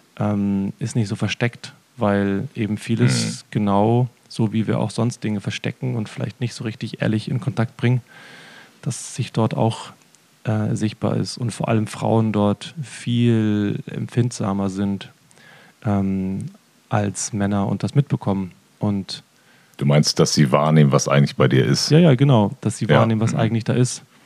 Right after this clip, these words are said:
Speaker 1: Und ich
Speaker 2: Ja.
Speaker 1: finde es auch wieder, es zahlt auch wieder auf das Thema Sicherheit ein. Es gibt mir auch eine Sicherheit, auch wenn ich,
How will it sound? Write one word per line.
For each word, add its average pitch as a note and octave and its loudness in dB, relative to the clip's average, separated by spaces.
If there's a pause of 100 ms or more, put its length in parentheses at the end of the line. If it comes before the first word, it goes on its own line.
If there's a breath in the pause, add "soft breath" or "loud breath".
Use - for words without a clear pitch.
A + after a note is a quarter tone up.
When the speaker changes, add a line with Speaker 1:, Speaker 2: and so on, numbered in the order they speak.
(440 soft breath)
Speaker 1:
Und G#2+ 2 (360)
ich A2+ 2
Speaker 2:
Ja. A#2 2
Speaker 1:
finde - 0
es A2 -6
auch B2+ 0
wieder, A#2+ 2
es A2 -2
zahlt - 0
auch A2+ -2
wieder A#2 0
auf G#2+ -4
das A2+ -4
Thema A2 0
Sicherheit A#2 2
ein. A2+ 0 (520 loud breath)
Es B2+ -4
gibt - -6
mir C3 6
auch C3+ 0
eine B2+ 2
Sicherheit, B2 2
auch G#2+ -2
wenn A2+ 2
ich, A2+ 0